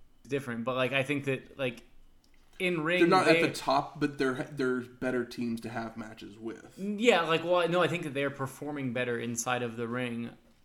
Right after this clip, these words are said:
Speaker 1: on a bigger stage. I don't, I'm not saying that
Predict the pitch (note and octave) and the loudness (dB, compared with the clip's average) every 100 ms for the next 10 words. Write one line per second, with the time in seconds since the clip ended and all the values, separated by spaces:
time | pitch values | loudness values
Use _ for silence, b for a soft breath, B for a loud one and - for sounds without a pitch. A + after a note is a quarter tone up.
0 | _ - - C3+ C3 A#2+ B2 A#2+ - B2+ | _ -10 0 0 0 -2 -4 -4 -4 -4
1 | A#2 - - b b b C3+ C#3 C#3+ C3+ | -4 -8 -18 b b b 0 2 2 2
2 | A#2+ - _ - C#3 C#3 C3 C3+ B2+ B2 | -4 -14 _ -2 2 2 2 2 2 0
3 | A#2+ A#2 A#2 | -2 0 0